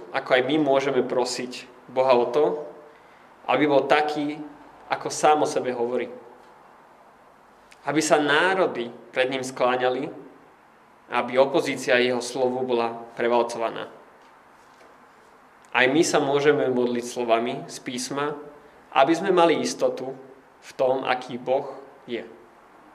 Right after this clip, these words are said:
A vlastne ako Boh reaguje na tú modlitbu? Verš tridsaťjeden.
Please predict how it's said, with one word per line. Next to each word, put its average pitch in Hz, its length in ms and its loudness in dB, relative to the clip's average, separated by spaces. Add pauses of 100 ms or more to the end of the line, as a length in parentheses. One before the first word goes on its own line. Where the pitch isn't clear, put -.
(2250)
A - 80 -6
vlastne 135 320 4
ako 180 160 -4
Boh 143 240 -2
reaguje 165 400 0
na 113 80 -6
tú 113 160 -12
modlitbu? 110 440 -10 (1700)
Verš 127 280 2
tridsaťjeden. 117 600 -6